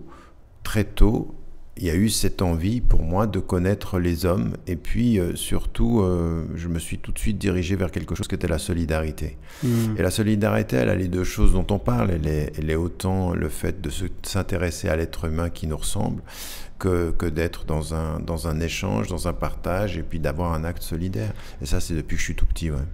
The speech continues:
Speaker 2: Du coup, c'est grâce à vos parents, quoi. C'est l'éducation, en fait, que vos parents vous a
Speaker 1: Bien
Speaker 2: apportée.
Speaker 1: sûr, bien, bien sûr. Je, je, je suis devenu ce que je suis en sachant d'où je viens, en fait.
Speaker 2: Hmm.
Speaker 1: C'est ce qui me permet de savoir un peu où je vais.
Speaker 2: Hmm.
Speaker 1: C'est-à-dire que ça, c'est essentiel. C'est-à-dire que,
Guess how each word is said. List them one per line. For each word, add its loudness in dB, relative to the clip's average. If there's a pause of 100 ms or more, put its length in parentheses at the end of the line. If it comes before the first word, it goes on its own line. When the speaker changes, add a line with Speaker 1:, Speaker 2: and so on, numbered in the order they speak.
(160)
Speaker 2:
Du -2
coup, 2
c'est 4
grâce 0
à 2
vos 2
parents, 2
quoi. -4 (720)
C'est 0
l'éducation, 4
en 6
fait, 4
que 2
vos 6
parents 6
vous 4
a 6
Speaker 1:
Bien 4
Speaker 2:
apportée. 4
Speaker 1:
sûr, 6
bien, 2
bien 4
sûr. 8
Je, 4
je, 4 (100)
je 2
suis 8
devenu 6
ce 8
que 2
je 4
suis 4
en 4
sachant 0
d'où 0
je 0
viens, 2
en 2
fait. 6
Speaker 2:
Hmm. 2 (100)
Speaker 1:
C'est -6
ce -6
qui 4
me 4
permet 6
de -4
savoir 4
un 4
peu 0
où 4
je -2
vais. 2 (220)
Speaker 2:
Hmm. 4
Speaker 1:
C'est-à-dire 2
que 2
ça, 2
c'est -6
essentiel. 0 (420)
C'est-à-dire 2
que, 0